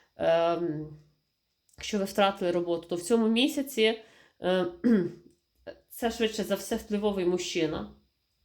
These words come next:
допоможе вам знайти якусь державну роботу в державній установі. Тут саме про це, про якусь таку, знаєте, велику структуру. Це,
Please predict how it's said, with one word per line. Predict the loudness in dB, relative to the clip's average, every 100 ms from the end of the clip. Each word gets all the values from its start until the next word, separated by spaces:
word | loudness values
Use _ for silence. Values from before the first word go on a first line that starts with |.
| _ _ _ _ _ _ _
допоможе | 2 4 4 6 6 6
вам | 2 2
знайти | 0 0 -2
якусь | -2 -4
державну | -2 -2 0 0 0
роботу | -2 -2 -2 -2
в |
державній | -2 -2 -2 0 -2
установі. | -4 -4 -4 -2 -4 -10 -12 -10 -10 -10 -10 -12 -12 -12 -12 -12 -16 -20 _
Тут | -12 -2
саме | 0 2
про | 0 -4
це, | -2 -2
про | 0 -2
якусь | -2 -4
таку, | -8 -8 -6
знаєте, | -4 -2 -4 -4
велику | -4 -4 -6
структуру. | -12 -10 -12 -8 -4 -4
Це, | -4 -6